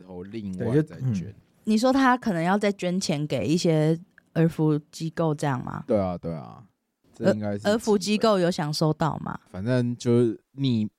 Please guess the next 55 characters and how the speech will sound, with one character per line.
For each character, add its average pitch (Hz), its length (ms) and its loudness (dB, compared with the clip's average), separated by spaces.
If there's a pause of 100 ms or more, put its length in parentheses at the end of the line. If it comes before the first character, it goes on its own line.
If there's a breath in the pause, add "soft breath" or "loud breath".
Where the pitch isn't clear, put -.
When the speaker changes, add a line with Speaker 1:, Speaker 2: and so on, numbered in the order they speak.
(580)
Speaker 1:
用 131 300 0
什 - 180 -16
么 95 140 -10
名 95 200 -8
义， 110 220 -4
然 95 140 -6
后 101 380 -2
用 110 240 -2
公 104 180 -6
司 110 120 -10
的 117 80 -2
名 113 80 0
义 101 280 0
什 90 180 -4
么， 98 60 -6
Speaker 2:
对。 - 20 -6
Speaker 1:
然 113 80 -6
后 170 80 -2
就 165 220 2
捐， 180 240 2
Speaker 3:
嗯。 196 40 -4
Speaker 1:
然 170 100 -10
后 - 100 -10
单 98 240 -10
据 101 120 -10
Speaker 2:
去 143 80 -4
做 156 200 4
一 151 40 6
些 147 220 4
能 147 140 2
够 165 120 4
真 180 160 2
的 160 120 4
去， 170 120 0
Speaker 1:
附 - 60 -8
上 - 20 -20
去。 135 60 -4
Speaker 2:
就 127 60 -6
是 147 60 -4
不 151 120 2
要 175 140 6
再 180 160 2
有 170 80 0
更 143 140 -4
多 139 100 0
被 131 120 -2
害 120 120 0
人 92 140 -4
出 95 160 -8
现 90 140 -8
的 69 80 -8
事 - 160 -12
情。 78 240 -12
就 131 140 -4
是， 117 340 -6